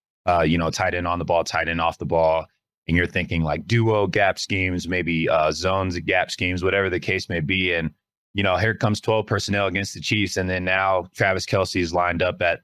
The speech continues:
in the slot at number two, and you have Bass out there,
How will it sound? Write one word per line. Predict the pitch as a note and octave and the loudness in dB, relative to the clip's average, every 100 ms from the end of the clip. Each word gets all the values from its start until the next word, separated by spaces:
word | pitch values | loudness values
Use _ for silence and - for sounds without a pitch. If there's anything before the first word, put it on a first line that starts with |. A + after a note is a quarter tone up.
| _ F#2+ F#2 - | _ -4 -4 -2
in | F2+ | 0
the | D#2+ | 0
slot | - G2+ G2 F2+ | 2 2 4 2
at | F2+ | 0
number | F#2+ F#2 | 0 -2
two, | E2+ G#2 F#2+ F2+ D#2+ | -2 0 0 0 -2
and | E2 | -2
you | F#2+ G2 | 0 0
have | E2+ | 0
Bass | E2 G2+ G#2 G2+ | 0 0 0 0
out | F2+ - | 0 0
there, | D#2+ D#2+ F#2 | -2 -2 -4